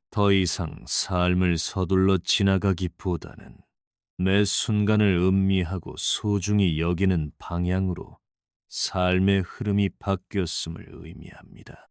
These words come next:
삶의 속도가 느려진 것이 아니라 삶의 깊이가 더해진 것입니다. 여섯째, 삶의 의미와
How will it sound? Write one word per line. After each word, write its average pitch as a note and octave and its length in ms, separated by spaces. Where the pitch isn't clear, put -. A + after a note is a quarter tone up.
삶의 G#2 540
속도가 G2 560
느려진 G2 580
것이 G2 460
아니라 - 560
삶의 G#2 680
깊이가 - 960
더해진 E2+ 680
것입니다. - 720
여섯째, F2 840
삶의 A2+ 640
의미와 G2+ 840